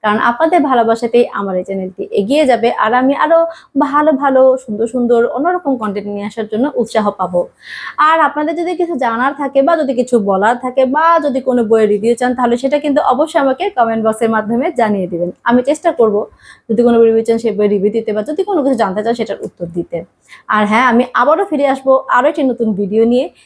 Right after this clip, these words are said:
ততদিন পর্যন্ত ভালো থাকবেন, সুস্থ থাকবেন আর আমার জন্য অনেক বেশি দোয়া করবেন।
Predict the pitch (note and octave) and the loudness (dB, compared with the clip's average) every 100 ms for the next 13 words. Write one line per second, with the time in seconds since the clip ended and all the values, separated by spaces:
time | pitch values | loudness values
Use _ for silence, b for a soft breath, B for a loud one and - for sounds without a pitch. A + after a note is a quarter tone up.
0 | b D4+ D4+ F4 E4+ E4 D#4 D4+ D#4 G#3 | b -2 0 2 0 0 0 0 0 -2
1 | A3+ A#3 D#4+ F#4 A3 F#3+ G#3 D4+ - - | 0 0 0 -4 -4 -2 -2 -2 -6 -6
2 | A3+ G#3+ G#4 E4 F3+ - A3 F4 b b | -6 -2 -4 -2 -4 -2 -4 -6 b b
3 | G#3 - B3+ D4+ F#4+ A#3 G#3+ G#3 C#4 - | -2 0 0 2 2 0 0 0 -2 -4
4 | _ - D#4+ F4+ G4 G#3+ G#3 E4+ A4+ G3+ | _ -2 2 2 0 -2 -2 -2 -2 -2
5 | F3+ - F3 F#3+ F3+ G#3+ | -4 -4 -8 -8 -8 -12